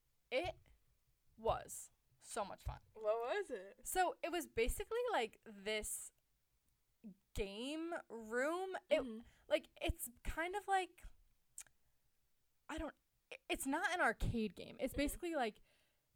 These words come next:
Speaker 1: the whole place has these, like, little, like, game rooms.
Speaker 2: Mm-hmm.
Speaker 1: And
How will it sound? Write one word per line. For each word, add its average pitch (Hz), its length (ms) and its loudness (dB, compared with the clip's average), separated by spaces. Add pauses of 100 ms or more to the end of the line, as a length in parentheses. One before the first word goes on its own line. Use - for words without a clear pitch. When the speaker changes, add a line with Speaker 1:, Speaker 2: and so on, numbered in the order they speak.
(140)
Speaker 1:
the 202 500 0 (100)
whole 285 600 0 (320)
place - 640 -4 (440)
has 196 400 -2 (260)
these, 202 240 -6
like, 180 240 -2
little, 240 680 -2 (1000)
like, 190 280 -8 (380)
game 185 340 -8
rooms. - 580 -18
Speaker 2:
Mm-hmm. 202 240 -18 (240)
Speaker 1:
And 208 440 -2